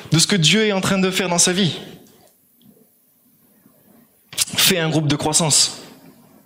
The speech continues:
Là où tu peux être encouragé et redevable dans tous les domaines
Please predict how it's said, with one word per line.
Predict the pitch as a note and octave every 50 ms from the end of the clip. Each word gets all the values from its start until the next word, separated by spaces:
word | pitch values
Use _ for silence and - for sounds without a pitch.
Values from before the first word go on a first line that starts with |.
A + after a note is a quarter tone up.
| _ _ _ _ _ _ _ _ _ _ _ _ _ _ - - - - - -
Là | C#3 C#3+
où | D#3 D#3+ D#3
tu | - -
peux | C3+ - D3+
être | D3 D3 - C#3+ - -
encouragé | - F3+ F3+ F3+ - F3 E3 E3 D#3+ D#3+ D#3+ E3 E3 E3 D#3 D#3+ D#3
et | C#3+
redevable | B2 B2 E3 F3+ D3+ E3 D3+ E3+ D#3+ B2+ A#2+ G#2+ - - - - - - - - - - - - - - - _ _ _ _ -
dans | C#3+ C#3+ C#3
tous | - F3+ E3+
les | D#3+ D#3
domaines | D3+ C#3+ C#3+ C#3+ C#3 C3 B2+ A#2